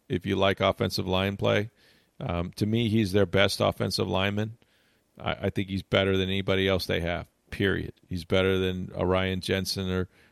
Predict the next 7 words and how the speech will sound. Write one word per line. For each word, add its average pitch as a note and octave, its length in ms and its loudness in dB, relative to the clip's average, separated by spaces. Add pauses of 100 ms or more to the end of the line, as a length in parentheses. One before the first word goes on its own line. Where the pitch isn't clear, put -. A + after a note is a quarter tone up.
(140)
Ali F#2 260 0
Marpet F#2 560 0
or F#2 60 0
Donovan F#2 400 -2
Smith. F#2 420 -2
Right F#2+ 360 2
now, G2+ 420 -2